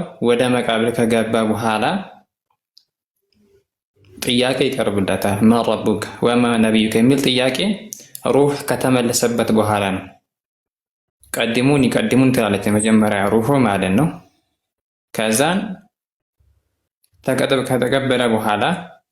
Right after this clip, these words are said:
ይንቀሳቀሳል፣ ሩሁ ይመለስበታል። ስለዚህ ጀናዛ ከሞተ በኋላ ሩህ ስለሚመለስ ከሩህ ጋር ነው እንጂ ስሜት አለው። አንተ እንዳልከው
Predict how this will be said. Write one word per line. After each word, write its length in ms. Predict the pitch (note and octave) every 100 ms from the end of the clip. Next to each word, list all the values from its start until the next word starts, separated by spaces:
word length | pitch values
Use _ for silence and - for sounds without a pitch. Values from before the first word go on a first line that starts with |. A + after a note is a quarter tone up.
| _ _ _ _ -
ይንቀሳቀሳል፣ 760 | B2+ - B2 A2 - A#2 G#2+ A2
ሩሁ 200 | C3 C3+
ይመለስበታል። 960 | B2 A2+ G#2+ G2+ - G2+ G2 G2 F#2+ F#2+ - - _ _ _ _ _ _ _ - -
ስለዚህ 460 | - A2+ G#2 B2 F3+ - - C3+
ጀናዛ 440 | B2+ A#2 A#2 A2 A#2+ D3 E3+ - - _ _ _ _ _ _ -
ከሞተ 400 | C3 A#2+ A#2+ A#2+ B2
በኋላ 340 | A#2 A2+ A#2+ C#3 C#3+ B2
ሩህ 180 | B2 B2+
ስለሚመለስ 760 | - A#2 A#2 A2+ G#2+ G#2 C#3 E3+ - - _ - - _ - -
ከሩህ 260 | - B2 C3 C3+
ጋር 180 | C3 A#2+
ነው 120 | A2+
እንጂ 180 | A2+ D#3 G3+ - - _ _ _ -
ስሜት 460 | - B2 B2 B2+ A2+
አለው። 360 | G2 G2 C#3 E3+ - - _ - - _ _ -
አንተ 220 | A2 A2
እንዳልከው 540 | A2+ A2+ G#2+ G#2+ -